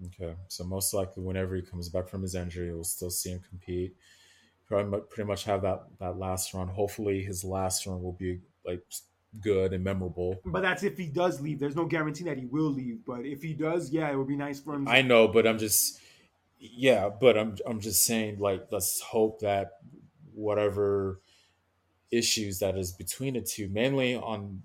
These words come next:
Speaker 1: W W E's part, that could improve, like, like you said, the, the communication and then also the, the, uh, the direction for him.
Speaker 2: Yeah, but even if he does leave, I mean, it would suck for him to leave, but even if he does, he had a great second time around with this run, with, um,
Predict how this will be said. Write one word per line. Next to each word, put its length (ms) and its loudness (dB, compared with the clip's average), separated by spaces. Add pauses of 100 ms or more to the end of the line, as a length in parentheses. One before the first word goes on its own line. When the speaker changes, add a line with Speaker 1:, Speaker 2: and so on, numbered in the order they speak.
(160)
Speaker 1:
W 200 0
W 260 0
E's 180 -2
part, 300 -4
that 160 -6
could 100 -12
improve, 440 -6
like, 240 -4
like 180 -8
you 80 -10
said, 300 -4
the, 60 -10
the 200 -14
communication 880 -8 (460)
and 200 -4
then 260 -2
also 580 -2
the, 300 -4 (180)
the, 220 -4
uh, 300 -4
the 80 -4
direction 640 -4
for 260 -8
him. 320 -14
Speaker 2:
Yeah, 280 4
but 140 2
even 180 4
if 80 0
he 140 0
does 320 2
leave, 340 -4
I 100 -2
mean, 140 -2
it 40 -2
would 140 -4
suck 280 -2
for 180 -4
him 200 0
to 80 -4
leave, 260 0
but 120 0
even 160 0
if 120 -2
he 100 -6
does, 400 0 (300)
he 100 2
had 200 6
a 80 0
great 420 0
second 340 -4
time 220 0
around 300 0
with 120 -8
this 220 -8
run, 320 -8
with, 260 -6
um, 280 -6